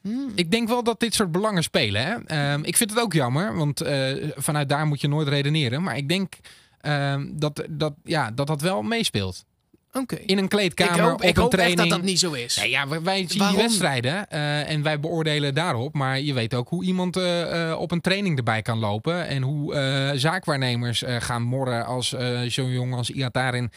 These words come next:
Speaker 2: nog geen wedstrijd heeft gespeeld. En wel als een enorm talent, eh, eh, dat daar aan wordt getrokken. Ja, dat speelt nou eenmaal gewoon.
Speaker 1: Ja, ik hoop echt nog steeds voor niet.
Speaker 2: Ja.
Speaker 1: Sorry, ja, nee, ik hoop voor niet. Ehm, nee, ja, ja,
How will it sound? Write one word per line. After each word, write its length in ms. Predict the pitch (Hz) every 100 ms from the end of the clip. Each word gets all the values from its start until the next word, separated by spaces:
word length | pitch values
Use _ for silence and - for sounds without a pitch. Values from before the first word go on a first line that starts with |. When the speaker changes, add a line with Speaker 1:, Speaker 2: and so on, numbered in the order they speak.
| - - -
Speaker 2:
nog 120 | 147
geen 140 | 156 143
wedstrijd 360 | 147 - 139
heeft 160 | 139 -
gespeeld. 480 | 143 - 143 131 -
En 160 | 139
wel 180 | 139 151
als 180 | 135 127
een 100 | 139
enorm 320 | 143 147 143
talent, 400 | 139 139 143 131
eh, 840 | 147 131 131 131 135 139 135 135 135
eh, 60 |
dat 140 | 139 135
daar 140 | 127
aan 140 | 131 127
wordt 160 | 123
getrokken. 520 | 123 160 156 110 160 - - - - - _ _ _ _ _
Ja, 260 | 135 156 -
dat 180 | 156 156
speelt 280 | - 269 294
nou 140 | 254
eenmaal 240 | 196 151 110
gewoon. 400 | 113 101 92 90 -
Speaker 1:
Ja, 280 | 175 135 - _ _ _
ik 140 | - 175
hoop 240 | 175 196
echt 160 | 185 180
nog 120 | 185
steeds 220 | 180 170
voor 100 | 147
niet. 240 | 127 117 - _ _
Speaker 2:
Ja. 100 | 135
Speaker 1:
Sorry, 320 | 147 143 135
ja, 260 | 139 131 117
nee, 360 | 156 135 123 139
ik 180 | 147 135
hoop 180 | 151 -
voor 120 | 127
niet. 200 | 135 - - - -
Ehm, 720 | - 180 170 170 170 170 170 160 _ - _ _ _ _ -
nee, 220 | 180 202
ja, 280 | 208 202 160 - -
ja, 380 | 190 214 156